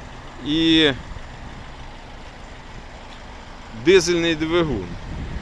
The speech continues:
Тобто, якщо порівнювати з тими ж сонатами українськими, або дуже багато корейських, дуже багато американських і так далі, то це ось дизельний варіант економний, це раз, це універсал два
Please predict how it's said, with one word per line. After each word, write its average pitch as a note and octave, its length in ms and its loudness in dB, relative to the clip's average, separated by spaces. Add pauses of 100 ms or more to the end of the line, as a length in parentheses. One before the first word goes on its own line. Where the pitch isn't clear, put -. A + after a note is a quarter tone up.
(400)
Тобто, D#3 220 0
якщо C#3 220 2
порівнювати F3+ 420 6
з - 60 -2
тими F3 220 2
ж - 100 -4
сонатами E3 680 4 (1040)
українськими, E3 760 4
або C#3+ 240 4
дуже D3 260 4
багато C#3+ 500 4
корейських, E3 640 6
дуже C#3+ 200 2
багато D3+ 340 6
американських E3+ 1000 4 (1120)
і C#3+ 100 2
так D#3 160 2
далі, F#3+ 380 8
то D#3 260 2
це A3 100 4
ось D#3+ 160 6
дизельний F3 500 6
варіант D#3+ 420 6
економний, D3+ 540 0
це C#3+ 220 2
раз, C3+ 380 4
це A#3 140 6
універсал B2+ 680 2
два F3 440 6